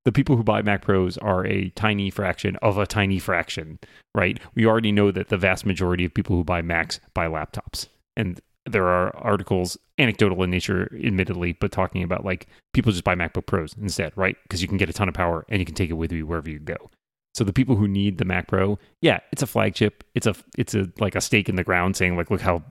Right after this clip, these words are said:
awesome we can make our computers." But all the computers are pretty awesome <laughs> right now. So there's no point in spending all this money and time engineering something that, like, five people <laughs> use.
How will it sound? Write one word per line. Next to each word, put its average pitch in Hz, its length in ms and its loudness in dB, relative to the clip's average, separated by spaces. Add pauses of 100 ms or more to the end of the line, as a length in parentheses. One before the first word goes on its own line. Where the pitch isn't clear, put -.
(180)
awesome 92 360 0
we 90 60 0
can 85 140 -6
make 85 140 -2
our 87 100 -4
computers." 95 460 -2
But - 140 -12 (200)
all 147 100 0
the 165 120 0
computers 151 440 -2
are 113 60 -4
pretty 139 240 0
awesome 117 400 0
<laughs> - 0 -
right - 320 -2
now. 113 160 0 (400)
So 113 160 2 (300)
there's 131 140 4
no 175 100 4
point 160 220 0
in - 40 -4
spending 120 300 0
all 113 80 2
this 107 160 0
money 107 400 2
and 101 120 -2
time 101 280 2
engineering 101 640 0
something 95 460 -4
that, 104 200 -2
like, 95 340 -6
five 92 520 -2
people 113 360 -6
<laughs> 113 60 -12
use. 127 540 0